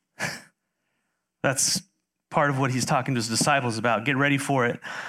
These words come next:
He's not calling them to arms. Jesus is saying that he is going to bring about a spiritual division,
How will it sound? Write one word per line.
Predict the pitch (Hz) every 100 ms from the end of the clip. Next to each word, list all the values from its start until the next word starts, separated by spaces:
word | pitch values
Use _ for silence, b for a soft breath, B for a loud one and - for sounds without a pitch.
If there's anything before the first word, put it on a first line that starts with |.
| B -
He's | 160
not | 165 165
calling | - 160 151
them | 131 127
to | 143
arms. | - 151 139 107 107 - - - 123
Jesus | 170 143 135
is | 139
saying | - 160
that | 135
he | 131
is | 120
going | 135 143
to | 135
bring | 123 151 151
about | 135 139
a | 127
spiritual | - 160 151 151 135
division, | 123 110 143 185 156 135 123